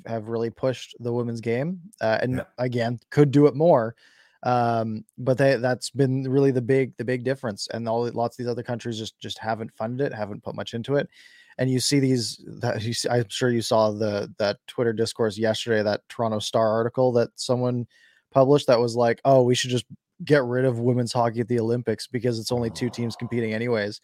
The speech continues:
Speaker 1: Uh, it was something like, it had, like, fourteen likes and a thousand quote tweets. Great ratio. Um, and people are like, "Hmm, I want," <laughs> yeah, may-, maybe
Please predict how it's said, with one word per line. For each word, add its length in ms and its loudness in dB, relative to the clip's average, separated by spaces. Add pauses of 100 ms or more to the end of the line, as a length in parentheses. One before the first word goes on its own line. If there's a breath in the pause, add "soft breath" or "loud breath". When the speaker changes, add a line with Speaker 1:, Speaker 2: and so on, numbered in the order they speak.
(600 soft breath)
Speaker 1:
Uh, 300 2
it 80 6
was 160 8
something 240 4
like, 200 6 (100)
it 60 8
had, 120 8
like, 180 4
fourteen 640 2
likes 400 0
and 160 -4
a 60 -6
thousand 720 -2
quote 240 0
tweets. 360 -2 (360 soft breath)
Great 280 6
ratio. 460 -4 (420 soft breath)
Um, 540 8 (1080)
and 140 2
people 220 4
are 60 10
like, 420 8
"Hmm, 240 0
I 140 6
want," 300 4
<laughs> 440 0
yeah, 140 6
may-, 280 2
maybe 360 0